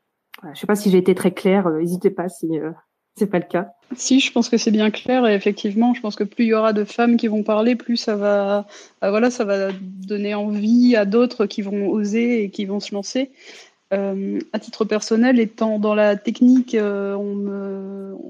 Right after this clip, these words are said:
Speaker 2: on me demande souvent quand même de parler, euh, sur les conférences. Bon, euh, c'est pas quelque chose de naturel pour moi. Euh, j'accepte de le faire parce que je pense que c'est quelque chose d'important,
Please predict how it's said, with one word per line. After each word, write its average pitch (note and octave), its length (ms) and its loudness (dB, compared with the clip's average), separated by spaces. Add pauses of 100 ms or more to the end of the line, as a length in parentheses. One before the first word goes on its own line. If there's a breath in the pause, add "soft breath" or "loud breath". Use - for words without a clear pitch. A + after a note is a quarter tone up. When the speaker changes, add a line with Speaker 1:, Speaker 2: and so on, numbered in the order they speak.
(120)
Speaker 2:
on G#3 60 -6
me G3 340 -4
demande G#3 300 2
souvent B3+ 320 2
quand B3 100 0
même A#3+ 160 6
de A3+ 100 4
parler, A3 440 2
euh, G#3+ 200 2
sur G#3 200 -6
les G3 80 -4
conférences. A3 500 -2
Bon, G#3 280 -2
euh, F3+ 100 -6
c'est - 180 -10
pas F#3+ 240 -6
quelque G3+ 240 -4
chose G#3+ 160 -2
de G3 80 -2
naturel G#3+ 500 -2
pour A3 220 -2
moi. B3+ 240 4 (480 loud breath)
Euh, G3+ 220 2
j'accepte B3 400 2
de A#3 100 6
le A3+ 80 2
faire B3 240 0
parce B3 160 2
que A3 100 0
je G#3+ 80 -4
pense A3+ 200 -2
que A3+ 100 0
c'est G#3+ 160 -4
quelque G#3 260 -2
chose A3+ 260 0
d'important, A3+ 720 0